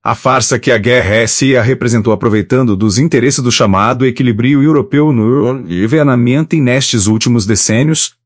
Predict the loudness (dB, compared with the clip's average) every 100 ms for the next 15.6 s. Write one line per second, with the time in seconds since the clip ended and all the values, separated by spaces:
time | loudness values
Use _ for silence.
0 | _ _ _ -4 -4 0 2 2 2 2
1 | 0 0 0 2 2 2 2 0 0 2
2 | 2 2 0 -2 -2 -2 0 0 0 0
3 | 0 0 0 2 2 2 -2 -6 -6 -10
4 | _ _ -4 -4 -2 -2 0 0 0 2
5 | 0 0 0 0 0 0 -2 0 0 0
6 | 0 -2 0 0 0 -2 -4 -6 _ -4
7 | 0 0 0 0 0 0 0 -4 -4 -2
8 | 2 2 0 2 2 4 2 2 0 -2
9 | -2 -2 -2 -4 -2 0 2 2 2 2
10 | 2 0 -2 -2 0 0 0 -2 -2 0
11 | 0 0 0 2 2 2 0 0 -2 -2
12 | 0 2 0 0 0 0 2 2 2 0
13 | 0 -2 0 0 0 0 0 0 0 0
14 | 0 -2 -2 0 0 0 0 0 0 2
15 | 2 0 -2 -4 -6 -8